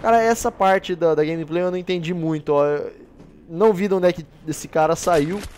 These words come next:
Não vi mesmo. Acabei levando bonitinho com a M tar vinte e um. Eu acho que agora eu vou me aventurar um pouco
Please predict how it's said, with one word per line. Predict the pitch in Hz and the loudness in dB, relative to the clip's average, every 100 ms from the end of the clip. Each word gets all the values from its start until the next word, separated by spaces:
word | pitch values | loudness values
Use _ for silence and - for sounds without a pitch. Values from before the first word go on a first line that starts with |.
| - - - - - - - - - - - | -20 -20 -20 -20 -18 -18 -16 -18 -18 -20 -10
Não | 147 160 | -8 -6
vi | 147 180 | -6 -6
mesmo. | 180 156 175 190 196 190 - - - - - - | -2 2 2 2 -4 -12 -14 -20 -20 -20 -18 -14
Acabei | - 147 143 165 170 | -6 -6 -2 -2 -2
levando | 170 170 147 143 175 175 | -2 -4 -4 -2 0 0
bonitinho | 160 147 170 190 170 - 165 180 160 - - - - - - - - - - - - - - - - - - | -6 -6 -4 -4 -6 -8 -8 -8 -10 -16 -20 -20 -20 -20 -20 -20 -20 -20 -20 -20 -20 -20 -20 -20 -20 -20 -18
com | - 170 170 - | -10 -8 -8 -10
a | 151 156 | -6 -4
M | 165 160 | -6 -6
tar | 151 151 156 131 - - | -2 0 0 -2 -10 -10
vinte | 165 170 160 - 156 127 | -10 -10 -12 -12 -10 -6
e | 143 | -6
um. | 156 123 98 - - - - - - - - - - _ _ _ _ _ | -6 -10 -14 -20 -20 -20 -20 -20 -20 -20 -20 -20 -20 _ _ _ _ _
Eu | - 180 | -4 -2
acho | 208 214 | -2 -4
que | 214 | 0
agora | 214 170 196 208 | 0 2 4 4
eu | |
vou | 180 196 | 2 0
me | |
aventurar | 196 180 185 180 170 170 | -2 -2 -6 -4 -2 -2
um | 165 | -2
pouco | 165 170 170 160 | -2 -2 -2 -8